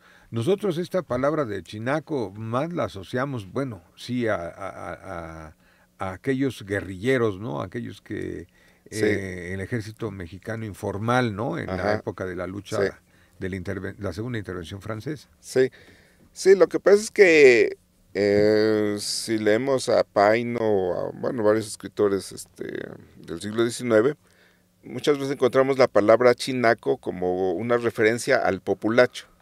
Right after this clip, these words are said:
Speaker 1: Ajá.
Speaker 2: Este, a la, a la masa popular en general, ¿no? In-, incluso hay un pasaje en, en, este, en Astucia de Luis G. Inclán,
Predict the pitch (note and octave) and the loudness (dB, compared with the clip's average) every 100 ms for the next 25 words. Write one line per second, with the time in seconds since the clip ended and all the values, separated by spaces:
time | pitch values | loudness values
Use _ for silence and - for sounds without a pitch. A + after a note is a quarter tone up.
0 | - - _ - C#2 G#2+ - _ _ _ | -20 -20 _ -18 -12 -12 -12 _ _ _
1 | _ - E2+ E2+ - - E2+ E2 F2 F2+ | _ -8 -6 -6 -8 -6 -4 -2 -2 -2
2 | E2+ F2 F2+ F2 E2 E2 E2 E2+ - - | -2 -2 0 2 2 2 0 -6 -12 -10
3 | F2+ F2+ G2+ G#2 B2 G#2 - G2+ G#2+ G#2+ | -4 0 0 0 -4 -4 -2 4 4 4
4 | G2+ F#2 F#2+ G2+ F#2+ - - - F#3 - | 0 -4 -2 -4 -6 -12 -18 -16 -16 -20
5 | - - _ _ _ - _ - F2+ - | -20 -20 _ _ _ -20 _ -16 -16 -14
6 | F2 - A2+ A#2 B2 A#2+ A#2 A#2 A#2 A#2 | -16 -8 -2 0 8 8 8 4 -2 -4
7 | A2 G#2 G2+ A2 - A2+ F#2+ E2 E2 E2+ | 0 0 4 0 2 0 0 -2 -6 -10
8 | E2 F#2 F#2 E2+ - - - G1+ - D#2+ | -10 -10 -10 -12 -12 -6 -6 -6 -8 -8
9 | F#2 E2 - G2+ - - - F#2 F#2 F#2+ | -8 -10 -6 -8 -2 -4 -4 -6 -2 -2
10 | F2 - G2 - A2 F#2+ G#2 B3+ | -2 -8 -10 -8 -10 -2 -2 -2